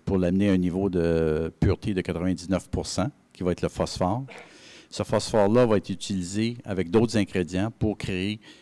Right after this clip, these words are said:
ce qu'on appelle l'engrais, un engrais minéral qui contient,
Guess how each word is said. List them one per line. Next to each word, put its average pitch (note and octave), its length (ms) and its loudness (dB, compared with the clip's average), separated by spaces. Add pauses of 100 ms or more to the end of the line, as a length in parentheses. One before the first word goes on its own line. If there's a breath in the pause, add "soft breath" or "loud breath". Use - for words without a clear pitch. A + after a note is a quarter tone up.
(100)
ce - 80 -16
qu'on F#2+ 100 -2
appelle G2 280 0
l'engrais, F2+ 440 -4 (180)
un F2+ 60 -4
engrais F2+ 260 -2
minéral F#2+ 600 0
qui - 140 -20
contient, G2+ 500 -2